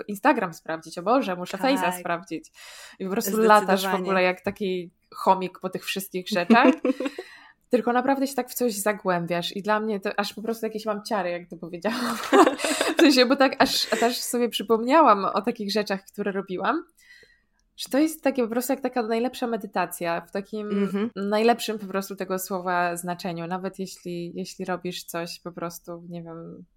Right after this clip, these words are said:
Speaker 1: co jest zawodową częścią, znaczy częścią zawodowego
Speaker 2: Tak.
Speaker 1: życia.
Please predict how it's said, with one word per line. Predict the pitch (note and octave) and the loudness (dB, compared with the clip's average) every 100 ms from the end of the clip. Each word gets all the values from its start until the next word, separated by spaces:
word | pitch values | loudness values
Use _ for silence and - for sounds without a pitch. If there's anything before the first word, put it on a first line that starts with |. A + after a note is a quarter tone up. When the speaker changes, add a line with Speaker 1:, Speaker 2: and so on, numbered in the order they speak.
| _ _ F#3+ | _ _ -20
Speaker 1:
co | - | -12
jest | F3+ F3+ - _ | -12 -12 -18 _
zawodową | F3+ F#3+ G3+ G#3 F#3+ F3+ F3 - - - | -4 -2 0 -2 -2 -4 -4 -10 -16 -10
częścią, | E3+ F3 E3+ - E3 | -8 -8 -12 -14 -12
znaczy | F3 E3+ F3+ | -10 -12 -10
częścią | F#3+ F#3+ - F3+ | -10 -10 -10 -10
zawodowego | F3 F3+ F3 F3 F3 | -8 -6 -6 -6 -8
Speaker 2:
Tak. | E3+ | -10
Speaker 1:
życia. | F3 - F3+ | -12 -12 -12